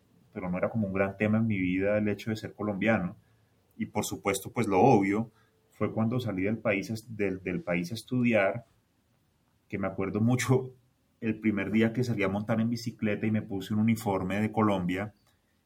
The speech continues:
y me sentí muy orgulloso de ponérmelo. Y yo dije, "Pucha, qué sensación tan rara, yo esto no".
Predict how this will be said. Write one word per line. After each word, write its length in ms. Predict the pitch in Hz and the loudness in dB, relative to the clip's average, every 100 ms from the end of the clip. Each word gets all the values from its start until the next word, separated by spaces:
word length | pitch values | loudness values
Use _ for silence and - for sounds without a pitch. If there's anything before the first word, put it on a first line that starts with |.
| _ | _
y 100 | 110 | -2
me 100 | 101 | 0
sentí 260 | 98 92 95 | 0 -2 0
muy 160 | 98 | 2
orgulloso 460 | 113 110 101 95 110 | 2 2 2 2 0
de 60 | 110 | 0
ponérmelo. 640 | 98 120 123 82 73 71 _ _ _ _ _ _ _ _ _ _ | 0 2 0 -2 -8 -12 _ _ _ _ _ _ _ _ _ _
Y 100 | 98 | -10
yo 100 | 92 | -6
dije, 160 | 87 87 | -6 -8
"Pucha, 380 | - - - - | -14 -16 -14 -12
qué 120 | 95 | -8
sensación 380 | 101 110 95 87 | -2 -2 -2 -4
tan 140 | 98 | 0
rara, 300 | 107 117 95 | 2 2 2
yo 80 | 90 | -4
esto 220 | 87 104 | -6 -6
no". 360 | 98 98 95 | -6 -8 -10